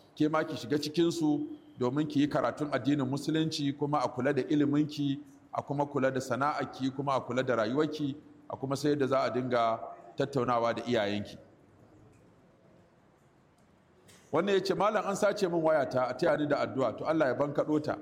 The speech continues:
ko ina wayarka take, Allah ya bankaɗo ma ita. "Malam ina neman jari, a taya ni da addu'a." To Allah ya baka jari mai albarka. "Ina fama da rashin lafiya." Allah ya baka lafiya.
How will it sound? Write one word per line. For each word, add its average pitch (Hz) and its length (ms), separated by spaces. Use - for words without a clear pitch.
ko 165 100
ina 135 220
wayarka 135 320
take, 127 200
Allah 127 220
ya 113 60
bankaɗo 123 400
ma 123 120
ita. 98 200
"Malam 190 260
ina 185 200
neman 180 360
jari, 170 340
a 143 100
taya 156 240
ni 160 100
da 143 180
addu'a." 143 260
To 139 80
Allah 156 200
ya 127 60
baka 135 280
jari 117 340
mai 98 240
albarka. 123 460
"Ina 165 160
fama 151 320
da 143 100
rashin 135 260
lafiya." 127 340
Allah 135 180
ya 110 40
baka 151 280
lafiya. 107 380